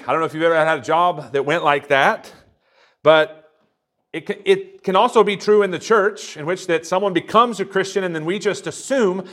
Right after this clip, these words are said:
that they know everything and that they have everything they need as far as, uh, knowledge and, uh, ability, skills, all of this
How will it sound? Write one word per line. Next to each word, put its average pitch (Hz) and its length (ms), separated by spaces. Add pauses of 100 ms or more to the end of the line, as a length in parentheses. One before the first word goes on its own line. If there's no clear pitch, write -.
(100)
that 170 140
they 202 140
know 226 280
everything 104 560 (1400)
and 135 80
that 139 80
they 196 100
have 190 160
everything 208 460
they 170 100
need 196 400
as 156 180
far 185 240
as, 156 540
uh, 139 160
knowledge 208 800 (380)
and, 160 320
uh, 139 80 (100)
ability, 208 600
skills, 214 500
all 208 240
of 202 80
this 185 400